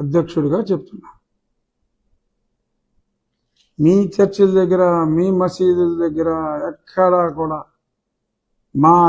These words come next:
నాయకుల ఫోటోలు, మా చంద్రబాబు నాయుడు గారిది కానీ, మా పవన్ కళ్యాణ్ గారిది కానీ, మా నరేంద్ర మోడీ గారి ఫ్లెక్సీలు కానీ అడ్డంగా ఎప్పుడూ కట్టలేదు, కట్టం. మా దేవాలయాలకు అడ్డంగా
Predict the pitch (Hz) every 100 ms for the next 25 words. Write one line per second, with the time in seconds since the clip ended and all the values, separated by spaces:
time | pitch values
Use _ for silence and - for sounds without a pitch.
0 | 160 160 185 190 190 175 147 160 175 165
1 | 165 156 151 170 175 170 165 160 156 156
2 | 156 147 151 165 175 165 151 147 156 160
3 | 156 151 151 147 147 143 139 143 151 170
4 | 165 156 160 170 180 165 160 156 151 147
5 | 147 143 143 - - 143 143 156 175 156
6 | 151 170 180 196 _ _ _ _ - 190
7 | 190 233 226 196 196 214 208 202 226 180
8 | - 147 _ _ _ _ _ _ _ _
9 | _ - 196 247 247 269 285 277 277 277
10 | 247 226 208 247 247